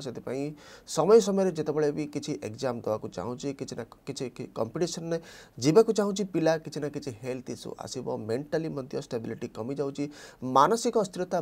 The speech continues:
ବଢ଼ିଯାଉଛି, ଫିଜିକାଲ୍ ହେଲ୍ଥ ମଧ୍ୟ ଏତେ ଭଲ ରହୁନାହିଁ, ଇମ୍ୟୁନ୍ ପାୱାର ବହୁତ କମ୍ ରହୁଛି। ବର୍ତ୍ତମାନ ସମୟ ମଙ୍ଗଳରେ ଚନ୍ଦ୍ର ଚାଲିଛି, ମଙ୍ଗଳ ଦ-, ଆପଣଙ୍କର ସେକେଣ୍ଡ ହାଉସ୍ର ଲର୍ଡ,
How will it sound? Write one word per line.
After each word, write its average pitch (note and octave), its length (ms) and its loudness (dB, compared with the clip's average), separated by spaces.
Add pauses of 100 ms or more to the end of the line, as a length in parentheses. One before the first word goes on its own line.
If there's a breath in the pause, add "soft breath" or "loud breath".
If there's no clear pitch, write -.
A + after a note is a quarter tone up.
ବଢ଼ିଯାଉଛି, C#3+ 560 -2
ଫିଜିକାଲ୍ C3+ 520 -6
ହେଲ୍ଥ A#2 280 -6
ମଧ୍ୟ A#2+ 260 -10
ଏତେ - 220 -8
ଭଲ C#3 220 -8
ରହୁନାହିଁ, B2+ 420 -6
ଇମ୍ୟୁନ୍ E3 280 -4
ପାୱାର D#3 240 -2 (120)
ବହୁତ D#3+ 240 -10
କମ୍ D#3 180 2
ରହୁଛି। D3+ 260 0 (420 loud breath)
ବର୍ତ୍ତମାନ A#3+ 440 8
ସମୟ G#3 260 2
ମଙ୍ଗଳରେ E3+ 600 0
ଚନ୍ଦ୍ର D#3 360 -4
ଚାଲିଛି, D3 320 -4
ମଙ୍ଗଳ C3+ 360 0
ଦ-, C3 180 -4
ଆପଣଙ୍କର C3+ 400 -6
ସେକେଣ୍ଡ A#2+ 340 -8
ହାଉସ୍ର A#2 260 -8
ଲର୍ଡ, B2+ 280 2